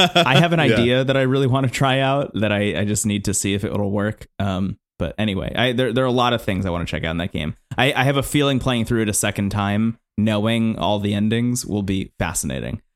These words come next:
Speaker 1: Uh, so look
Speaker 2: Yeah.
Speaker 1: forward to that. Uh, but also excited to check out the Skyrim mod. I don't know. It's cool. So anyway, Forgotten City, uh, Skyrim mod, and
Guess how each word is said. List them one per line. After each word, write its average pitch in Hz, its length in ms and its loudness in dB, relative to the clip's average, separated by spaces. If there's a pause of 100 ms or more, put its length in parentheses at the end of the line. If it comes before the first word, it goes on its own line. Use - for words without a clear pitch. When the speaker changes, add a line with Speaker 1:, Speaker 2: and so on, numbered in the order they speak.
(200)
Speaker 1:
Uh, 87 300 -4
so 90 420 -4
look 104 140 -2
Speaker 2:
Yeah. 107 100 4
Speaker 1:
forward 87 140 -2
to 92 80 -4
that. 71 320 -6
Uh, 80 320 -2
but 95 160 -2
also 175 260 0
excited 233 240 -2
to - 60 -6
check 226 80 0
out 214 100 -2
the 196 60 -4
Skyrim 170 340 -2
mod. - 320 -4
I - 80 -4
don't 165 100 -2
know. 107 240 -4
It's - 100 -10
cool. 131 280 0 (120)
So 190 100 2
anyway, 156 420 2 (160)
Forgotten 175 240 2
City, 151 500 2
uh, 123 400 2
Skyrim 135 440 2
mod, 123 400 2
and 120 420 2